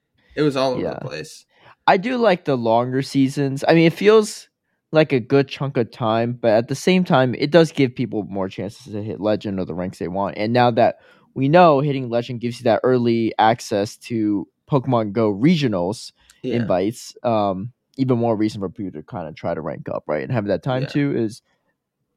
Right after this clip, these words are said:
Speaker 2: um, definitely really nice. But
Speaker 1: Yeah,
Speaker 2: yes,
Speaker 1: for sure.
Speaker 2: hot off the press, Go Battle League Season ten. Uh, do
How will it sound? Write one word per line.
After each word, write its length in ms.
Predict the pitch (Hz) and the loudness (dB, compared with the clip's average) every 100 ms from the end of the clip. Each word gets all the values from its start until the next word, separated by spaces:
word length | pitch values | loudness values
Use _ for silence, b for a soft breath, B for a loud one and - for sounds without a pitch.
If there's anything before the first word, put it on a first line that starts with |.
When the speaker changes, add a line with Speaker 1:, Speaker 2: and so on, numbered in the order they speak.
| - | -6
Speaker 2:
um, 180 | 117 107 | -4 0
definitely 320 | 117 113 107 | 0 0 -2
really 160 | 87 73 | -2 -4
nice. 380 | 73 65 - - 123 | -6 -8 -10 -12 -2
But 120 | 135 | 4
Speaker 1:
Yeah, 200 | 160 123 | 4 4
Speaker 2:
yes, 240 | 123 - - | -2 -14 -18
Speaker 1:
for 120 | 131 | -20
sure. 320 | - 131 135 _ _ _ | -18 -18 -20 _ _ _
Speaker 2:
hot 480 | _ - - 160 196 | _ -8 4 8 8
off 320 | 190 185 - | 8 4 2
the 80 | 175 | -6
press, 680 | 165 - 139 120 127 - - _ - | -6 -4 -2 -2 -4 -12 -18 _ 0
Go 240 | 139 156 | 6 6
Battle 440 | 165 139 131 143 139 | 6 6 8 6 4
League 360 | 135 135 120 - _ _ _ | 2 0 -2 -16 _ _ _
Season 640 | - - 151 143 160 151 131 | -10 0 2 4 4 4 0
ten. 520 | - 131 120 113 - - | -2 -2 0 -2 -8 -2
Uh, 240 | 123 | 2
do 60 | 120 | 2